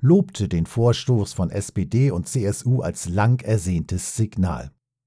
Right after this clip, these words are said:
Gegenüber der Süddeutschen Zeitung nannte sie es unerträglich, dass München zuletzt von Gruppen, die mit B D S sympathisieren,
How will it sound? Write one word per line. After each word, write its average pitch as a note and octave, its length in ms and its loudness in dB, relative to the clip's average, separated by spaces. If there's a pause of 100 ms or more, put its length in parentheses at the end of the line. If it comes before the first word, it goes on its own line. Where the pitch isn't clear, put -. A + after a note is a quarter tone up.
(200)
Gegenüber C#3+ 440 4
der C3+ 180 8
Süddeutschen C#3+ 640 4
Zeitung C#3+ 560 2
nannte C3 300 4
sie A2+ 180 -2
es - 160 -2
unerträglich, B2+ 1200 0
dass G2 200 -4
München B2+ 380 4
zuletzt A2 500 -2
von F2+ 240 -2
Gruppen, B2+ 460 4 (240)
die A2+ 100 0
mit F2+ 200 0
B G#2+ 100 2
D G3 160 -2
S - 220 -2
sympathisieren, G#2 920 2